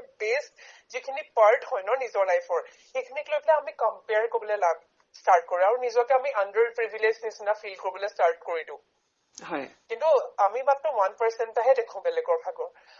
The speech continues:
Speaker 1: আৰু নিজৰ বেষ্টখিনিক সেইটোক লৈ পেলাই, আহ, কম্পেয়াৰ কৰোঁতে আমাৰ নিজকে আণ্ডাৰ প্ৰিভিলেজ নিচিনা ফিল কৰিব লাগিব। আৰু ফমো বুলি এটা ৱৰ্ড আছে, ফিয়াৰ অফ মিছিং আউট, যোনটো আমাৰ ষ্টাৰ্ট হ'বলৈ লাগে, যোনটো আমাৰ ষ্ট্ৰেছ আউট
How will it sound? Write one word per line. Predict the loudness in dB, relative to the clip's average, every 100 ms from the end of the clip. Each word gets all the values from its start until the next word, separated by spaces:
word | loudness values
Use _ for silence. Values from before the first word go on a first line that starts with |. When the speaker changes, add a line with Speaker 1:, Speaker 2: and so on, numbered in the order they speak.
| -20 -6
Speaker 1:
আৰু | 2 4 4
নিজৰ | -2 4 4 6
বেষ্টখিনিক | 0 -4 _ -2 -2 -2
সেইটোক | 0 0 0 0
লৈ | 0
পেলাই, | 2 4 4 4 0
আহ, | 0 2
কম্পেয়াৰ | 0 0 2 2
কৰোঁতে | 4 0 2
আমাৰ | 0 0
নিজকে | -4 -4 2
আণ্ডাৰ | 2 2 -4 -6 -4
প্ৰিভিলেজ | -8 -14 -8 -8 -8
নিচিনা | -14 -12 -12 -12 -14 -20 _
ফিল | -8 -6
কৰিব | -4 -4
লাগিব। | 0 2
আৰু | 4 2
ফমো | 2 4 6 8 6
বুলি | 4
এটা | 2 4
ৱৰ্ড | 4 6 4 4
আছে, | -2 -6
ফিয়াৰ | -6 2 4
অফ | 4
মিছিং | 0 -12 0
আউট, | 2 2 0 -20 -20 _ _
যোনটো | -6 2
আমাৰ | 4 4
ষ্টাৰ্ট | 4 4 4 2
হ'বলৈ | -10 -6 0
লাগে, | 0 -2
যোনটো | -10 -4 -2
আমাৰ | 0
ষ্ট্ৰেছ | -4 0 4 4 4
আউট | 0